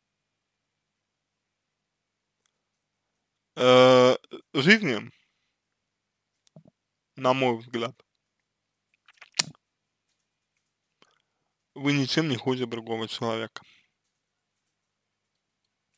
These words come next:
А сейчас выглядит все так,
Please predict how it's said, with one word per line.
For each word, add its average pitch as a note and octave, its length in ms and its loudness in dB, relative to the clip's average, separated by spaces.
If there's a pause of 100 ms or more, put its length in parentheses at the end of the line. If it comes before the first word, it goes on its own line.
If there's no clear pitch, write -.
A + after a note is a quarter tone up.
(1300)
А D#3 460 12 (2250)
сейчас A3+ 560 -2 (2500)
выглядит D3 720 0 (1080)
все - 300 0
так, A2 320 -2